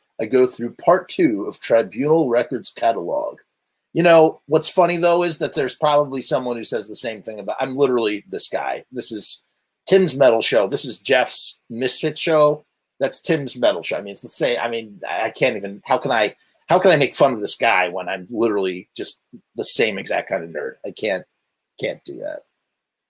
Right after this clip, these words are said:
Yeah, well, I think we need to, Rust. We need to do it. We need to do it. How do they sound? I haven't checked. I, I, I haven't listened to them 'cause I don't wanna get, you know, I don't know. I just don't want anything bad to happen to the stream.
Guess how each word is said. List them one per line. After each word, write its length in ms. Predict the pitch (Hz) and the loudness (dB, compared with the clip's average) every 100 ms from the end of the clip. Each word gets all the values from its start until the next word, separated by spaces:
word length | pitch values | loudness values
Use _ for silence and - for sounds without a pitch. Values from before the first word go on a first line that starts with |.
| _ | _
Yeah, 280 | 127 139 90 - - | 2 2 0 -8 -6
well, 180 | 104 110 | 0 2
I 80 | |
think 240 | 151 180 170 | 4 2 2
we 140 | 156 | 0
need 220 | 135 180 | 2 0
to, 340 | - 110 85 76 _ | 0 -2 -4 -8 _
Rust. 420 | 101 87 - - _ _ 110 | -6 -6 -6 -10 _ _ -12
We 100 | 117 | -8
need 160 | 131 | -6
to 100 | 185 | -6
do 200 | 165 156 | -4 -2
it. 160 | - - _ _ _ _ _ _ | -4 -8 _ _ _ _ _ _
We 140 | 95 101 | -12 -6
need 100 | 120 | -6
to 60 | 95 117 | -2 -2
do 60 | |
it. 140 | 92 - _ _ _ | -2 -6 _ _ _
How 120 | 147 | 0
do 60 | 185 | 2
they 120 | 160 | 4
sound? 420 | 127 185 196 151 - | 4 4 4 2 2
I 80 | 131 | 4
haven't 300 | 175 165 139 | 4 2 0
checked. 520 | - 220 - - - _ | 2 4 2 -6 -10 _
I, 480 | 123 127 - 135 135 | -4 0 2 0 0
I, 120 | - 139 | -2 -2
I 20 | |
haven't 380 | 120 156 165 139 | 0 0 0 -2
listened 300 | 165 - 170 | -4 -4 -4
to 80 | |
them 240 | 135 101 104 _ _ _ _ | -4 -4 -6 _ _ _ _
'cause 100 | - | 2
I 40 | 147 | 4
don't 160 | 151 | 6
wanna 360 | 147 139 135 131 - | 4 6 4 4 0
get, 280 | 135 135 - | 0 0 -6
you 100 | 139 | -2
know, 400 | 120 110 107 110 _ | 0 0 -2 -8 _
I 100 | 117 | -2
don't 120 | 117 | 0
know. 160 | 101 98 | -2 -4
I 60 | 98 | -4
just 180 | - | -8
don't 80 | 117 | -6
want 140 | 110 107 | -6 -8
anything 240 | 95 101 | -10 -8
bad 180 | 101 95 | -8 -8
to 40 | |
happen 280 | 95 98 98 | -8 -8 -10
to 20 | |
the 60 | 87 | -10
stream. 420 | - 208 101 | -8 -8 -10